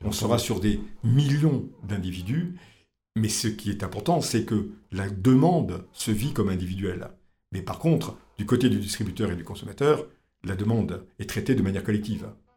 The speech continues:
Speaker 1: et de
Speaker 2: Bien sûr.
Speaker 1: manière massifiée. C'est, c'est pour ça que, euh, j'ai, je, je reste fidèle à la notion de consommation de masse et que je préfère dire qu'il n'y a pas de démassification. Mais je comprends qu'on puisse l'envisager, hein.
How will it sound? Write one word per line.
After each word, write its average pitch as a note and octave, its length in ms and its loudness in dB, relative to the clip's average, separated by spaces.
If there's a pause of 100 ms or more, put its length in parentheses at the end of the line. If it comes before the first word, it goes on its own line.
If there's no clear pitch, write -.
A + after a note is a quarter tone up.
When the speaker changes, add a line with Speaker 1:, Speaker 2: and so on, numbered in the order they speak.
(220)
Speaker 1:
et A2 40 -4
de G#2 60 -2
Speaker 2:
Bien F#2 40 -4
sûr. F2+ 100 -4
Speaker 1:
manière F#2+ 120 -2
massifiée. G#2 500 -2 (380)
C'est, A#2 260 0
c'est - 180 -2
pour A2 140 -6
ça D3+ 140 2
que, - 280 2 (340)
euh, G2 480 -4
j'ai, G#2+ 340 -4
je, E2+ 120 -6 (180)
je F2 140 -10 (240)
reste C3 260 0
fidèle A2+ 360 2
à F2+ 40 0
la F2+ 60 -2
notion F#2+ 340 -4
de E2 180 -6
consommation F#2+ 500 -6
de G2 60 -2
masse C#3 240 -2
et G2 60 -4
que F2 40 -8
je F2+ 60 -10
préfère G#2 340 -8
dire C#3 220 -2
qu'il - 320 -18
n'y G2 60 -4
a - 20 -10
pas A2+ 120 2
de G2 40 0
démassification. G#2 680 0 (360)
Mais A2 180 -2
je G#2+ 120 -2
comprends A2+ 320 4
qu'on A#2 120 4
puisse C3 200 0
l'envisager, A2 420 4
hein. G#2+ 100 0